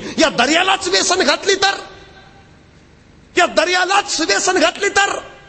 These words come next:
आणि अंमल चालू झाला. दर्यातच पूल बांधायचा. कापसाच्या गाठी, लाकडाचे उंडके, भले मोठे दगड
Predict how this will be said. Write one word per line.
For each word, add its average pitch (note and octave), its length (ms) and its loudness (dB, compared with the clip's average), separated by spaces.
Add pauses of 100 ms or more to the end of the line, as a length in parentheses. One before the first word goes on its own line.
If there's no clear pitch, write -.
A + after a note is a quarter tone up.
(880)
आणि G4+ 120 4
अंमल F#4+ 240 0
चालू E4 280 0
झाला. D#3 220 -4 (720)
दर्यातच A#3 680 0
पूल F4+ 260 -2
बांधायचा. F#4 480 0 (1600)
कापसाच्या E3+ 420 -4
गाठी, E3+ 380 -2
लाकडाचे G3 420 -2
उंडके, A3 340 0
भले G3 220 0
मोठे A#3+ 240 2
दगड C4 280 0